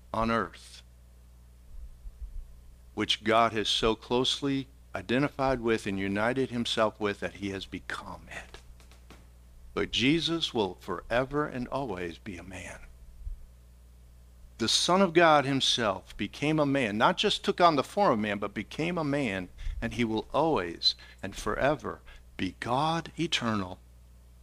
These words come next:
and man. And that has elevated our position.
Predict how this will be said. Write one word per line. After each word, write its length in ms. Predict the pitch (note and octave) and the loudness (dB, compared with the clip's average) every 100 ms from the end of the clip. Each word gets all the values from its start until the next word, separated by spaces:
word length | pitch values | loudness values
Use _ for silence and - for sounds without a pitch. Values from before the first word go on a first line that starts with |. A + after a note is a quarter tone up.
| - - - - - - - - - | -20 -20 -20 -20 -20 -20 -20 -12 -8
and 220 | F2+ F2+ | -8 -8
man. 280 | F#2+ F2+ F2 - - - - - - - - - - - - - - - - - - - - - - | -10 -10 -14 -18 -20 -20 -20 -20 -20 -20 -20 -20 -20 -20 -20 -20 -20 -20 -20 -20 -20 -20 -20 -20 -8
And 180 | G2 F#2 | -2 2
that 220 | D3 A#3 | 4 4
has 200 | F#3 B2+ | 0 -4
elevated 680 | C#3 F#3 C#3 A2 G#2 G2+ | -2 0 2 2 2 0
our 240 | A#2 B2 E3 | 0 0 -2
position. 800 | - G#2 F#2+ C3+ E3 - F2+ | -2 -6 -4 -4 -2 -4 -6